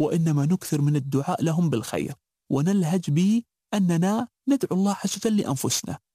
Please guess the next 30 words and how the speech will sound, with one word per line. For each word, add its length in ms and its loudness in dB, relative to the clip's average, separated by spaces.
لا 120 4
نشغل 280 0
أنفسنا 400 -2
بالدعاء 500 -2
على 120 0
الآخرين، 680 0
"ولازم 300 0
أقتص 460 -4
من 80 2
فلان 340 0
الفلاني، 680 0
ولابد 540 0
إني 300 2
أرد 300 -2
له 140 2
الصاع 420 -2
صاعين". 560 0
عاملهم 640 0
لله 380 2
عز 240 -2
وجل، 440 -2
واعف 320 -2
واصفح، 580 -2
يكتب 340 -2
لك 200 -2
الله 240 -4
عز 320 -4
وجل 440 0
الأجر 360 -2
العظيم 580 0